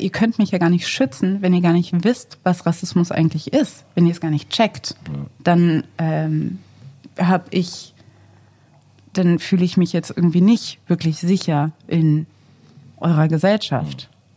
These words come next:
Speaker 1: Deshalb müssen wir darüber reden. Aber anscheinend geht es nicht, weil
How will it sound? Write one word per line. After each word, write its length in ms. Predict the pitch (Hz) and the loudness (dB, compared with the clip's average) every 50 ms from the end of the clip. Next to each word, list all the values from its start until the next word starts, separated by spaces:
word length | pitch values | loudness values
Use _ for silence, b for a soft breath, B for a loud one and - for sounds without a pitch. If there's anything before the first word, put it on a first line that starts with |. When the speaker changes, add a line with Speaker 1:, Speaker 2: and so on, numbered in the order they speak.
| _ - | _ -2
Speaker 1:
Deshalb 320 | 165 156 - 156 156 147 | -2 -2 0 -2 -2 0
müssen 220 | 160 156 147 - 160 | 0 -2 0 0 0
wir 80 | 156 | 0
darüber 360 | 147 151 147 147 143 156 151 147 | 0 -2 -2 -2 -2 -2 0 0
reden. 360 | 180 196 175 156 139 147 143 - _ _ | 0 2 2 2 0 0 -2 -6 _ _
Aber 140 | - 147 143 | -2 0 0
anscheinend 420 | 147 151 - - 143 147 156 156 | 0 0 0 0 0 0 -2 -2
geht 140 | - 196 190 | -2 -2 -2
es 160 | 196 175 - | -2 -4 -2
nicht, 320 | 156 147 170 - - - - _ | -2 -2 -2 -4 -12 -20 -16 _
weil 320 | - 147 139 139 - - | -2 0 0 0 0 -4